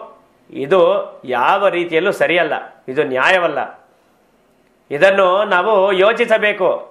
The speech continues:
ನಮಗೆ ಹೇಗೆ ನೋವು ಉಂಟಾಗುತ್ತದೋ ಅದೇ ರೀತಿಯಲ್ಲಿ ಜಂತುಗಳಿಗೆ ಕೂಡ ನೋವುಗಳು ಉಂಟಾಗುತ್ತವೆ. ಬರೀ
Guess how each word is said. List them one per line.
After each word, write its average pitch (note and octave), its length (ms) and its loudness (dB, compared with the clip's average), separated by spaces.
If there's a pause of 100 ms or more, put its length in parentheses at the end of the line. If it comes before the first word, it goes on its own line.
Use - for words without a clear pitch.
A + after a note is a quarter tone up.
(880)
ನಮಗೆ E3+ 640 -2
ಹೇಗೆ G#3 420 -2
ನೋವು G#3 400 0
ಉಂಟಾಗುತ್ತದೋ G3+ 840 2 (680)
ಅದೇ C#3 300 0 (100)
ರೀತಿಯಲ್ಲಿ A3 580 -2 (600)
ಜಂತುಗಳಿಗೆ A3+ 760 2
ಕೂಡ A3 200 0 (120)
ನೋವುಗಳು A3+ 560 2
ಉಂಟಾಗುತ್ತವೆ. A3 720 2 (1500)
ಬರೀ G3 340 2